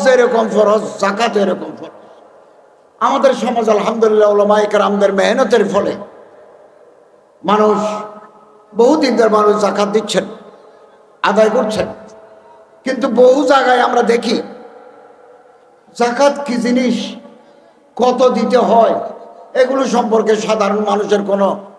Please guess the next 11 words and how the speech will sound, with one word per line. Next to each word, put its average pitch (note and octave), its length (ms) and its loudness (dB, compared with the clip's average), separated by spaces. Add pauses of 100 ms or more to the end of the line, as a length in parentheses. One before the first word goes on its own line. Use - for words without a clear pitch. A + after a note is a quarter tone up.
(220)
ধারণা F3+ 400 0
নাই। B2 120 -4 (1900)
আলহামদুলিল্লাহ A#3 560 2
উলামায়ে G#3+ 360 2
কেরামদের G3+ 420 0
মেহনতের A3 560 2
ফলে G3+ 200 2 (1040)
জাকাত, G3+ 380 2 (140)
মানুষ F#3 260 0 (680)
জাকাতের G3 540 -2
দিকে F#3+ 240 -2